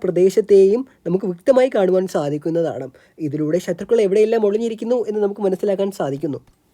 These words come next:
വളർത്തുമൃഗങ്ങളെ എല്ലാം കരസ്ഥമാക്കിയ ശേഷം നമ്മളൊരു വാഹനത്തിൽ സഞ്ചരിക്കുകയാണെങ്കിൽ, അവ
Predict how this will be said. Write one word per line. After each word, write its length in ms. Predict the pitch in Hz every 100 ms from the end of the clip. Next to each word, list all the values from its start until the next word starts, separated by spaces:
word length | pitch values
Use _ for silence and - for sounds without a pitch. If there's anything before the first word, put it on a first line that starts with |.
| _ _ _ _ _ -
വളർത്തുമൃഗങ്ങളെ 760 | 165 220 233 262 254 262 262 247
എല്ലാം 160 | 220 247 226
കരസ്ഥമാക്കിയ 540 | 190 269 220 196 214 208
ശേഷം 180 | 196 220
നമ്മളൊരു 260 | 202 247 269 196
വാഹനത്തിൽ 480 | 185 226 233 240 226
സഞ്ചരിക്കുകയാണെങ്കിൽ, 880 | 180 165 165 185 185 185 165 170 151 - _ -
അവ 100 | 202